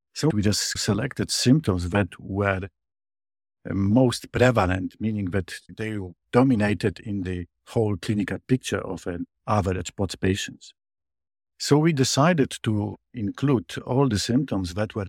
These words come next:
present in at least seventy-five percent of all patients.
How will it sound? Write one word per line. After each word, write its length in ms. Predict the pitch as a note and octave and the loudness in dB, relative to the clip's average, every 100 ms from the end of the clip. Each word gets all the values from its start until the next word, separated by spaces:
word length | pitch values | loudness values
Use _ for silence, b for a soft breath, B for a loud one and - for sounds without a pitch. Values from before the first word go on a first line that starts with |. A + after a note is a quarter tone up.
| - | -2
present 400 | A2 C#3 B2 G2 | 4 4 4 0
in 120 | G2 | -2
at 140 | F#2 | -4
least 180 | A#2 A#2 | -4 -6
seventy-five 1700 | - - D#3+ C#3 C3+ A#2 G#2+ - _ _ _ _ _ - - A#2+ - | -4 2 4 6 2 0 -6 -10 _ _ _ _ _ 2 2 2 0
percent 420 | G#2 G2+ A2 F#2+ | -4 -2 -2 -4
of 140 | F#2 G2+ | -4 -2
all 120 | F#2+ | -2
patients. 680 | - F#2 G#2 - - - | 0 -2 -4 -10 -16 -18